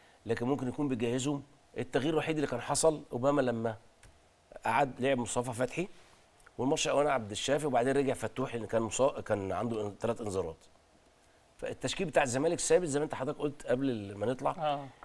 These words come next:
Speaker 1: ان ال-، الاهلي في فتره كان ثابت، كان كل الناس عارفه التشكيل.
Speaker 2: بالظبط.
Speaker 1: الزمالك دلوقتي،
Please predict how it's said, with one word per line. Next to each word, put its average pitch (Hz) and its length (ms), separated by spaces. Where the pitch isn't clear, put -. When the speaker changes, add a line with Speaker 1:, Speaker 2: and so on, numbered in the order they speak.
Speaker 1:
ان 120 440
ال-، 117 160
الاهلي 156 400
في - 60
فتره 160 260
كان 123 160
ثابت، 147 340
كان 117 160
كل - 120
الناس 143 200
عارفه 127 200
التشكيل. - 380
Speaker 2:
بالظبط. 135 160
Speaker 1:
الزمالك 123 440
دلوقتي، 135 520